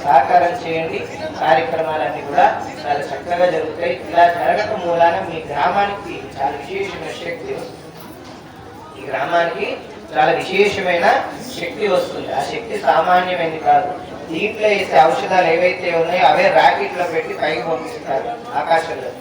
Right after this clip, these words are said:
దానివల్లే వర్షం కురుస్తుంది అనమాట. పూర్వకాలంలో, ఇప్పుడు కూడా వర్షం కురవాలంటే యజ్ఞం చేస్తే వర్షం కురుస్తుంది. వరుణ యాగం అని చేస్తారనమాట. ఆ వరుణ యాగం చేస్తే విశేషమైన వర్షం కురిసి పాడి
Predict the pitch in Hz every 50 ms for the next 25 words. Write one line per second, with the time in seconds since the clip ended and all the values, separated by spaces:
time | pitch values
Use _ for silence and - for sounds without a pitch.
0 | - - - - - - - - 156 156 180 180 190 190 185 180 - - - 160
1 | 156 151 - - 196 180 165 151 151 156 - - - 139 127 110 - - - -
2 | - - - - - - - - - - 156 165 170 185 196 190 - - 170 170
3 | 170 170 165 160 156 165 - 175 - - - - 208 208 208 220 226 220 208 -
4 | - - - - - - - - - - - - - - - - - 180 - -
5 | 208 214 214 214 208 202 196 190 190 190 190 190 190 - 226 226 - - - -
6 | - - - - - - - - 156 165 190 196 202 202 196 190 196 202 202 -
7 | 226 226 208 190 175 165 170 165 - - - - - - - - - 143 160 156
8 | - 208 208 196 185 175 170 - - 160 147 143 139 - - - 185 214 220 220
9 | 202 196 190 185 180 180 180 180 175 175 165 165 160 - - 165 156 156 151 151
10 | 147 - 135 135 135 139 139 151 151 180 190 196 185 180 180 175 180 175 170 170
11 | 170 165 - - - 226 240 - - - - - - - - - - 185 185 190
12 | 196 202 202 202 208 202 196 202 202 185 180 180 175 175 175 185 175 160 151 -
13 | - - - - - - - - - 233 - 233 214 208 202 190 180 175 180 196
14 | 208 196 - 156 160 165 165 151 151